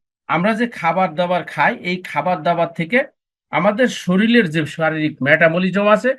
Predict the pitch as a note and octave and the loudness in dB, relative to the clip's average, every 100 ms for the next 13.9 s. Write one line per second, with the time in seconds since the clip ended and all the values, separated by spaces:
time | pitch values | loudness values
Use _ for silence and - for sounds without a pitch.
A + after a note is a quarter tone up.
0 | - _ _ - G3+ A#3+ B3+ F#3+ E3+ F#3 | -8 _ _ -4 2 4 2 0 -2 -2
1 | E3+ D#3+ C#3+ D#3 D3+ D3+ D3 C#3 B2 E3 | 2 0 0 -4 -4 -4 -4 0 4 4
2 | A#3+ - F#3 E3+ D3+ D#3 C#3+ D#3 D#3+ D#3+ | 4 -2 -4 0 0 0 -2 -6 -4 -2
3 | D3+ C3+ C#3 C3 F3+ C4 B3 G3+ C4 - | 0 0 -2 0 2 2 2 4 4 2
4 | - _ - F3 F#3+ A3+ A#3 F#3+ F3+ F3 | -10 _ -2 2 2 2 0 -2 -2 -2
5 | - D#3 F3 E3+ E3+ E3+ - D3+ D3+ E3 | -2 4 4 4 -2 -4 -4 -6 -4 -4
6 | B2+ C#3+ D#3+ G3+ A#3 B3+ G3 - - D3+ | -2 2 4 4 2 2 2 0 0 0
7 | C3+ C3 B2 F#3 C4 E3 D#3+ D#3 D3 - | 2 2 2 2 4 4 2 2 -2 -6
8 | _ _ - A3+ A#3+ - F#3+ - E3 D#3+ | _ _ 2 4 4 2 -6 -4 -2 -2
9 | D3 B2 C#3+ C3 C#3 B2 D#3+ A#2+ - _ | -2 -4 -6 -6 -2 6 8 8 2 _
10 | _ _ _ G#3+ C#4 A#3+ F3+ B2+ C#3+ G#3+ | _ _ _ 0 0 0 -6 -6 -2 0
11 | C#4 C4+ C4 - D3 F3 F#3 F3+ E3+ D#3+ | 0 -2 -8 -6 0 2 2 2 2 0
12 | C#3+ C3+ C#3+ F3+ - E3+ D3+ F3+ G3+ C4 | 0 -2 -2 -2 2 2 2 -2 0 2
13 | A3+ G#3+ G3 E3+ D#3+ D#3+ - D3 | 2 0 0 0 0 -4 -2 -4